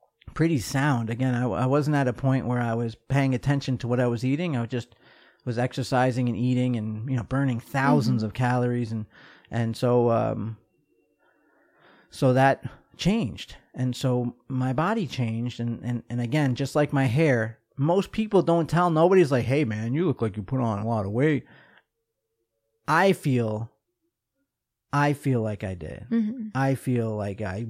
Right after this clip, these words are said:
Speaker 1: gained so much weight. And so, um, and that's what matters.
Speaker 2: Yeah.
Speaker 1: And again, I pay attention to that. So I like when I felt healthier. So I'm gonna do the things that make me
Speaker 2: <laughs>
Speaker 1: feel healthier. But
Speaker 2: Mm-hmm.
Speaker 1: again, I got to consciously touch what it was to feel yucky again.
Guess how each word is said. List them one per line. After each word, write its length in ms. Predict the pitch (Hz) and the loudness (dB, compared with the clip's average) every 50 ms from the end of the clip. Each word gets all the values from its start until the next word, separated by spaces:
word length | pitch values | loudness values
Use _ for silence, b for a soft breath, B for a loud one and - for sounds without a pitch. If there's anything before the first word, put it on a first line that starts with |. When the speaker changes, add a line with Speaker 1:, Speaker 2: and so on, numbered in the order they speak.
| 120 127 - | -10 -12 -8
Speaker 1:
gained 380 | - 135 120 117 113 107 107 - | -4 -2 -2 -2 -2 -4 -6 -8
so 540 | - - - - - - 147 139 135 127 120 | -10 -14 -16 -6 0 2 4 4 6 4 4
much 280 | 113 107 98 98 - - | 2 0 -2 -6 -8 -8
weight. 280 | 110 101 104 104 - - _ b b b b b b b b | -8 -6 -6 -8 -10 -12 _ b b b b b b b b
And 200 | 117 117 113 107 | -4 -4 -4 -4
so, 400 | - 123 117 110 113 110 110 110 | -4 -2 -2 -2 0 -2 -2 -2
um, 380 | 110 107 107 110 110 107 - - 117 | -2 -4 -4 -4 -4 -6 -6 -6 -4
and 140 | 123 120 123 | -2 0 0
that's 220 | 135 151 - - | 0 0 -2 -4
what 80 | 180 156 | -4 -2
matters. 540 | 170 214 226 165 - 131 - 107 - - _ _ _ _ _ _ _ - - | -2 -2 -2 -4 -6 -10 -14 -16 -18 -20 _ _ _ _ _ _ _ -14 -6
Speaker 2:
Yeah. 240 | 269 262 269 269 254 | -4 0 0 2 2
Speaker 1:
And 80 | 127 131 | 4 2
again, 420 | 127 113 175 180 156 143 147 - | 2 2 2 2 2 2 0 -2
I 120 | - 120 120 | -2 -4 -4
pay 240 | - 123 135 147 147 | -2 0 2 2 2
attention 420 | 147 - 180 196 196 - 160 131 | 2 2 0 0 0 0 -2 -2
to 120 | - 117 104 | -2 -2 -6
that. 280 | 101 104 110 120 - | -6 -6 -8 -10 -10
So 160 | - - 113 110 | -8 -6 -6 -4
I 160 | 113 120 127 | -2 0 0
like 320 | 123 123 131 143 139 - | 0 2 0 0 0 0
when 120 | 135 123 120 | -2 -2 0
I 80 | 120 | -2
felt 400 | 120 - - 139 135 139 139 - | -4 -2 0 2 2 2 0 -2
healthier. 640 | - - 139 131 127 - - 139 147 160 180 185 165 b b b b b b b b | -2 0 0 0 0 0 0 0 0 0 -2 -4 -8 b b b b b b b b
So 140 | b - 127 | b -4 0
I'm 100 | 127 135 | 2 2
gonna 140 | 135 131 120 | 2 2 2
do 240 | 110 131 135 143 | 2 2 2 4
the 140 | 135 135 139 | 4 4 2
things 340 | 135 - 143 131 131 127 113 | 2 2 2 2 2 0 0
that 120 | 131 127 | 0 0
make 260 | 127 131 131 131 311 143 | 2 4 2 2 4 4
me 100 | 135 - | 4 2
Speaker 2:
<laughs> 0 | |
Speaker 1:
feel 260 | - - - 285 202 | 4 4 2 4 4
healthier. 600 | 143 165 180 220 226 - 214 202 101 104 95 - - | 4 4 2 0 -2 -4 -4 -6 -6 -6 -8 -4 -2
But 100 | 233 233 | 0 2
Speaker 2:
Mm-hmm. 80 | 233 | 2
Speaker 1:
again, 460 | - 220 214 185 185 156 135 139 139 - b b b b b | 2 2 2 2 2 2 0 0 -2 -4 b b b b b
I 100 | 117 123 | -4 0
got 220 | 113 131 127 123 | 2 2 0 2
to 100 | - 131 | 0 -4
consciously 680 | - - - 156 151 147 139 - 139 120 - 143 131 120 | -4 -4 -2 0 0 0 0 -2 -4 -4 0 0 0 0
touch 380 | - - 139 131 123 - - - | 0 0 2 2 0 0 -4 -8
what 200 | - 120 123 120 | -4 -2 0 0
it 100 | 110 107 | 0 0
was 220 | 123 123 120 113 | 0 0 0 -2
to 120 | - - | -4 -8
feel 300 | 113 - - 123 123 120 113 | -8 -6 -2 -2 0 0 0
yucky 540 | 110 110 123 120 - - 110 107 107 101 101 | 0 0 0 -2 -2 -4 -6 -8 -8 -8 -8
again. 400 | 98 98 90 82 - - - - | -8 -8 -8 -8 -10 -12 -16 -18